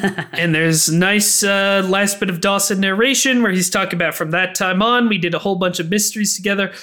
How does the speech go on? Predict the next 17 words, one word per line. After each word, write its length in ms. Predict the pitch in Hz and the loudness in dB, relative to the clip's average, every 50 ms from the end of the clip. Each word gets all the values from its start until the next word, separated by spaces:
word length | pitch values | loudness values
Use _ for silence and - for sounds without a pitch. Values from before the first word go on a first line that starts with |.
| - - _ - | -20 -20 _ -6
but 100 | 165 170 | -4 -4
I 100 | 156 156 | -2 -2
will 160 | 170 185 240 | 2 2 4
always 320 | 294 320 311 311 269 - | 4 4 4 2 0 0
remember 300 | 254 233 233 226 214 214 | 0 0 2 2 2 2
that 220 | 190 180 165 160 - | 0 0 -2 -4 -6
first 500 | - - 285 294 - - - - 175 151 | -2 0 0 0 2 0 -2 -4 -6 -8
one 260 | 135 151 151 143 147 _ _ _ _ _ _ | -6 -6 -6 -8 -12 _ _ _ _ _ _
where 100 | - 185 | 0 2
I 140 | 214 240 226 | 2 2 2
met 340 | 202 196 208 202 202 - | 2 2 0 -2 -2 -6
Basil 400 | - 180 185 202 185 - 185 180 | -4 -4 -2 -2 -2 -2 -2 -2
of 140 | 180 165 - | -4 -4 -4
Baker 260 | 165 151 - - 151 | -6 -6 -6 -6 -6
Street, 460 | 143 - - - 143 139 139 - - - - - _ _ _ - | -6 -4 -4 -6 -8 -12 -10 -10 -10 -10 -10 -20 _ _ _ -6
the 120 | 190 180 | -4 -4
great 720 | 165 - 165 165 170 185 240 320 302 - - - - - | -4 -6 -6 -6 0 2 2 2 2 0 -4 -4 -4 -4